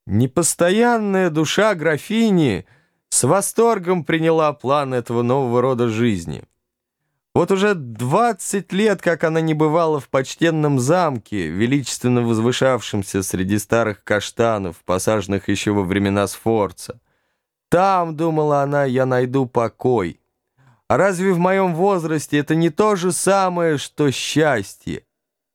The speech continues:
Ей исполнился тридцать один год, и она считала, что для нее наступает время удалиться от света.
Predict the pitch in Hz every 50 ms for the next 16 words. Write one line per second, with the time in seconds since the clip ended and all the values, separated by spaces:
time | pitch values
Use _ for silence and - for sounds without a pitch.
0 | _ _ _ _ _ _ _ _ _ _ _ 95 117 156 190 202 190 175 151 -
1 | - _ 156 175 190 190 180 175 165 160 156 147 - - - 143 143 123 - _
2 | - 160 202 247 269 269 254 233 - - - - 220 208 214 185 - - 190 185
3 | 165 151 170 185 196 180 175 165 160 147 143 143 147 151 147 135 131 - - _
4 | _ _ _ _ _ _ _ _ - 104 120 131 139 139 135 127 - - - -
5 | 113 - - - 143 160 196 214 202 190 185 165 156 143 127 - - - - 127
6 | 120 120 123 123 123 127 131 135 151 175 165 151 135 123 - - - 98 92 -
7 | 135 131 131 - - - - _ 78 85 87 95 101 117 131 160 156 147 139 65
8 | 62 - - - _ _ _ _ _ _ _ _ _ _ - 123 110 95 101 95
9 | 92 95 110 131 139 123 - - - 107 95 92 92 - - - - 85 85 87
10 | 87 85 78 - - - - -